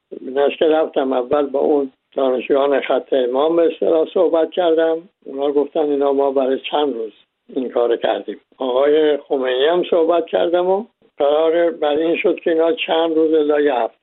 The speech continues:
بیشتر طول نکشه. حال اینه که هر بار که قضیه می‌رفت برای حل که تمام بشه، یک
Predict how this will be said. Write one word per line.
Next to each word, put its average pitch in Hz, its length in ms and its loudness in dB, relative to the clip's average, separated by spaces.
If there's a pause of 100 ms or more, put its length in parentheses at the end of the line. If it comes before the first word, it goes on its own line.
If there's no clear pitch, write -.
(160)
بیشتر 156 340 -2
طول 160 280 0
نکشه. - 380 -4 (680)
حال 151 180 2
اینه 170 300 2
که 160 140 -2
هر 160 320 0
بار 143 320 0
که 131 380 -2 (440)
قضیه 139 520 2
می‌رفت 139 420 0
برای 135 400 0
حل 175 600 -2 (320)
که - 120 -8
تمام 135 400 -2
بشه، 180 560 2 (260)
یک 165 400 0